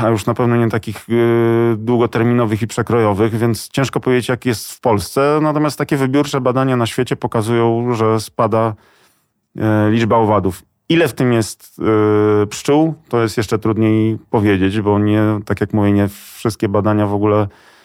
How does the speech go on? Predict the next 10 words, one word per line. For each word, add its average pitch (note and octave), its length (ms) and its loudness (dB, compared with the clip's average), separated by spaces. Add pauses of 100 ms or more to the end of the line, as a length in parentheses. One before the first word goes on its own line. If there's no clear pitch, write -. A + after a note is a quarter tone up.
(240)
biorą G#2+ 220 2
pod G#2+ 200 -2
uwagę G#2 340 0 (1000)
pszczoły, C#3+ 380 2
nie C3 120 0
wszystkie A2+ 360 -2 (380)
badania G#2+ 500 0
biorą G#2 260 2
pod G#2 180 -2
uwagę G#2 460 0